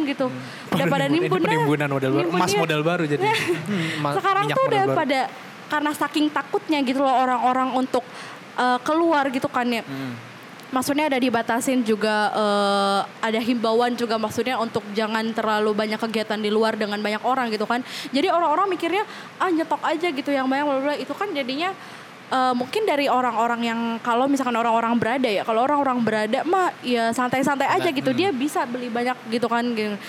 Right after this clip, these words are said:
Speaker 1: Tapi kan bagi, misalkan bagi orang-orang yang menengah ke bawah gitu kan, yang sebenarnya dia resiko terkena, eh,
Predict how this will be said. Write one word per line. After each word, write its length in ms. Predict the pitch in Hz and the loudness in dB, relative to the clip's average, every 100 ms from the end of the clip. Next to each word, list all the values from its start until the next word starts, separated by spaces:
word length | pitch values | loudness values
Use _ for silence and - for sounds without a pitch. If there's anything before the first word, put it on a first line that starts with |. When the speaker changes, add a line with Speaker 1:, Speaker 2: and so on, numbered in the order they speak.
| - | -8
Speaker 1:
Tapi 180 | 294 320 | -2 -2
kan 160 | 508 494 | 0 0
bagi, 340 | 294 254 262 269 269 262 - | 2 2 2 2 0 -2 -2
misalkan 420 | 262 285 349 359 | 0 0 2 2
bagi 200 | 269 240 | 2 2
orang-orang 560 | 226 254 262 262 262 262 | 2 2 2 2 2 2
yang 200 | 247 247 254 247 - - - - - | 2 2 0 -2 -8 -14 -16 -18 -10
menengah 420 | 247 254 262 254 254 | -2 0 0 0 0
ke 80 | 262 | 2
bawah 460 | 269 311 302 285 | 2 4 4 2
gitu 240 | 262 277 277 | 0 -2 -2
kan, 160 | 277 | 0
yang 120 | 285 277 | 0 0
sebenarnya 500 | 254 254 254 262 262 | 0 0 0 0 0
dia 180 | 262 | 0
resiko 540 | 269 269 - - 403 - | 0 0 -2 -2 0 0
terkena, 560 | 302 285 294 294 285 - - - - - - | 0 -2 2 4 2 -2 -12 -14 -16 -18 -8
eh, 960 | - 269 269 269 269 269 269 269 269 | 0 2 4 4 4 4 4 4 4